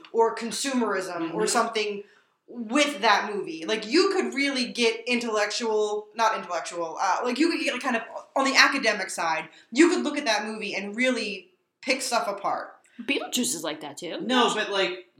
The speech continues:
Speaker 2: Beetlejuice, the main character, is, like, a young teenager slash tween, you know? In Gremlins, who do you have? Uh, Corey, and he's, like, bare-, like, he's, like, an ancillary character.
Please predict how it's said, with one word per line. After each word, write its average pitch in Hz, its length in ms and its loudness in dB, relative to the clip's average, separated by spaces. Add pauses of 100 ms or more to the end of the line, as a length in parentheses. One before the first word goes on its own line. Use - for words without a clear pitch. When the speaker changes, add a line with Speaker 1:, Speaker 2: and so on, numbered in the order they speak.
Speaker 2:
Beetlejuice, 214 520 -6
the 165 100 -2
main 175 260 2
character, 165 600 0
is, 135 760 0
like, 123 440 -4 (280)
a 135 220 -4 (100)
young 156 480 4
teenager 143 540 2
slash 135 460 -2
tween, 139 580 -2 (240)
you 143 120 -6
know? 143 360 0
In 147 200 -2
Gremlins, 156 880 0 (240)
who 185 80 -2
do 180 40 -2
you 180 140 2
have? 151 440 2
Uh, 135 480 0
Corey, 170 680 2 (600)
and 156 140 -2
he's, 180 240 0
like, 151 320 -4
bare-, 156 300 4
like, 165 140 0
he's, 170 320 -4
like, 175 500 0
an 160 200 -4
ancillary 160 640 2
character. 127 680 -2